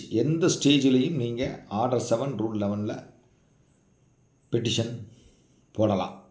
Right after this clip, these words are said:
அஹ், சாரி, ஆர்டர் செவன், ரூல் லெவனை நீங்க சூட் ஸ்டேஜ், எந்த ஸ்டேஜ்லேயும் போடலாம். ஏன்னா அதுக்கு சுப்ரீம் கோர்ட் சைட்டேஷன் இருக்கு. இப்ப பெக்யூனரி ஜூரிஸ்டிக்ஷன் குறித்து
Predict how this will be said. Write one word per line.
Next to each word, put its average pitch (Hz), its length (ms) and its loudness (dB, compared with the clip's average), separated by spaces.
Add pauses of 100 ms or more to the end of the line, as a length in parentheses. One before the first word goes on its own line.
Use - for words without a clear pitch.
(1700)
அஹ், 95 180 -2
சாரி, 123 320 2 (120)
ஆர்டர் 156 360 6
செவன், 165 240 4
ரூல் 151 180 6
லெவனை 147 320 6
நீங்க 147 240 4 (460)
சூட் - 340 0
ஸ்டேஜ், 127 380 4
எந்த 113 240 2
ஸ்டேஜ்லேயும் 151 480 6
போடலாம். 98 380 2 (460)
ஏன்னா 120 80 -2
அதுக்கு 117 340 2
சுப்ரீம் 127 340 0
கோர்ட் 120 200 0
சைட்டேஷன் 101 440 -2
இருக்கு. - 260 -12 (100)
இப்ப 165 200 6
பெக்யூனரி 220 720 4
ஜூரிஸ்டிக்ஷன் 160 540 4
குறித்து 143 400 4